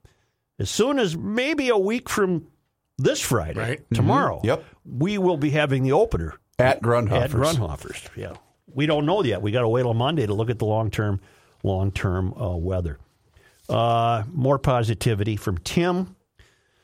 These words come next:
Speaker 1: On Tuesday, the city council of a Denver suburb voted to change the name of one of its neighborhoods to Old Cherry Hills.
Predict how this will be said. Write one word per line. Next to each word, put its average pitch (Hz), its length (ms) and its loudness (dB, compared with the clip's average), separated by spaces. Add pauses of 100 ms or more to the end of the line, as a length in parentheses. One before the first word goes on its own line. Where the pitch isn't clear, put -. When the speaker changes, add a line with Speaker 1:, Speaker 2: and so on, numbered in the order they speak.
(640)
Speaker 1:
On 185 140 4
Tuesday, 226 380 2
the 180 100 2
city 190 260 2
council 170 460 2
of 127 80 0
a 123 60 0
Denver 160 360 0
suburb 110 560 0
voted 147 320 2
to 143 100 -2
change 151 360 0
the 156 80 2
name 135 240 2
of 113 100 0
one 127 160 2
of 139 80 2
its 131 160 -2
neighborhoods 123 580 0
to 101 200 0
Old 156 480 0
Cherry 131 480 2
Hills. 98 500 -2